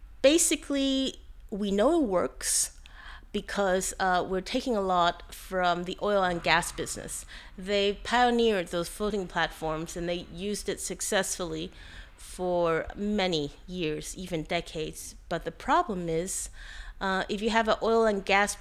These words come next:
platform, um, you need one, or one per drilling spot. With offshore wind,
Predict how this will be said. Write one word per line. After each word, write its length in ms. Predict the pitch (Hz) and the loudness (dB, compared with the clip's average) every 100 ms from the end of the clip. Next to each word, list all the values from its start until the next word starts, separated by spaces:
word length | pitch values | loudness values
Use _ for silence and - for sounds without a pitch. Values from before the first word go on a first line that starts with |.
| - | 0
platform, 680 | 220 220 - 170 156 156 170 - - - - - | 2 2 -2 -2 0 -2 -6 -14 -20 -18 -18 -2
um, 420 | 190 175 170 170 - | 0 2 2 -2 -8
you 220 | - 190 202 | -8 -2 0
need 300 | 220 220 196 | 2 0 -4
one, 520 | 180 185 151 - 170 | -2 -2 -2 -6 -6
or 160 | 196 175 | 2 2
one 320 | 185 220 240 | 4 4 4
per 180 | - 214 | 0 -2
drilling 420 | 180 190 190 170 | -2 -4 -4 -4
spot. 460 | 156 - - - - - - - - - - | -6 -8 -10 -10 -14 -14 -14 -14 -14 -14 -12
With 360 | 196 208 208 - | 2 4 4 2
offshore 460 | 226 247 - 226 208 | 0 4 4 4 0
wind, 560 | 190 196 156 - 95 | 0 0 0 -4 -10